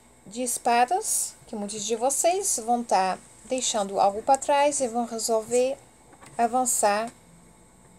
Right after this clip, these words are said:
numa nova relação ou nessa relação com quem vocês estão e adiante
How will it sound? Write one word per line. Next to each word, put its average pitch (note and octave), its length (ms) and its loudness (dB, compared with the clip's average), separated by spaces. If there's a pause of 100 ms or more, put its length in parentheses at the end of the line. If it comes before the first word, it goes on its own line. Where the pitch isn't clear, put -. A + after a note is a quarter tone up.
(120)
numa A#3+ 280 2
nova G3+ 280 2
relação A3 760 2
ou G#3 160 2
nessa G3+ 300 -2
relação G3+ 440 0
com G#3 160 -10
quem G#3+ 180 -6
vocês A3 280 -4
estão G3+ 500 -2
e A3+ 240 -4
adiante G3+ 800 0